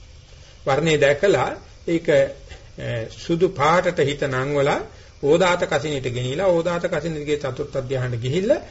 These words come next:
ඊට පස්සේ ඒ යටමැතින්ම, අ, මේ වාගේ තියෙන තද කතිය, ඇටවල තියෙන, දත් ඇටවල තියෙන තදකම, අ, ධාතු මනසිකාරයට පඨවි ධාතුවේ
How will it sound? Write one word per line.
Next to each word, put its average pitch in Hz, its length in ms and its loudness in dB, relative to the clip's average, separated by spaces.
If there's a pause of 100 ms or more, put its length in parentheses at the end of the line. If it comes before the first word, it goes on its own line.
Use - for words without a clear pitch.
(200)
ඊට 196 200 -2
පස්සේ 220 440 2 (100)
ඒ 180 260 6
යටමැතින්ම, 202 720 0
අ, 165 100 0 (800)
මේ 170 260 -2
වාගේ 165 320 -2
තියෙන 180 380 -4
තද 170 380 -2
කතිය, 110 460 -10 (400)
ඇටවල 131 460 0
තියෙන, 135 260 -4 (160)
දත් - 320 -8
ඇටවල 143 360 0
තියෙන 170 280 -6 (380)
තදකම, 160 600 0
අ, - 760 -8 (640)
ධාතු 185 360 0
මනසිකාරයට 160 640 -2 (500)
පඨවි 147 360 -2
ධාතුවේ 156 500 -2